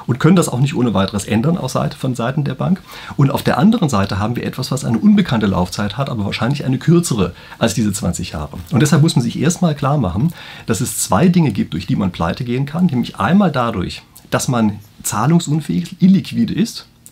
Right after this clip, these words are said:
und zum anderen, dass man überschuldet ist. Und wir stellen uns normalerweise vor, die Überschuldung wäre der Grund für eine Pleite.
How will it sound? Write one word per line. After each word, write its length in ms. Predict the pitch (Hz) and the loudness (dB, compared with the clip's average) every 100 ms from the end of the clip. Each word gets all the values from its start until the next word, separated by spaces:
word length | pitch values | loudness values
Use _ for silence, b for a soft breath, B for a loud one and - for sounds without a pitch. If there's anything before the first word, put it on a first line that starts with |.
| B B B | B B B
und 120 | 170 | 2
zum 160 | - 156 | 2 2
anderen, 320 | 151 208 180 | 4 4 4
dass 140 | 143 - | 0 -2
man 80 | |
überschuldet 520 | 147 135 - 196 139 - | -2 -2 4 4 4 -4
ist. 300 | - - - - B B - | -10 -16 -20 -20 B B -2
Und 120 | 135 | 0
wir 80 | 127 | 2
stellen 240 | 151 196 | 2 2
uns 120 | 147 | 0
normalerweise 600 | 127 110 147 151 135 123 | -2 0 0 0 -2 -4
vor, 200 | - 135 | -2 -2
die 80 | 135 | 0
Überschuldung 720 | 120 113 - 196 226 113 95 | -2 -2 2 4 4 2 -2
wäre 240 | 107 110 107 | -2 -2 -2
der 140 | 98 | -2
Grund 280 | 110 113 101 | 0 0 0
für 160 | 117 | -4
eine 140 | 101 92 | -4 -4
Pleite. 420 | 87 82 82 | -4 -6 -6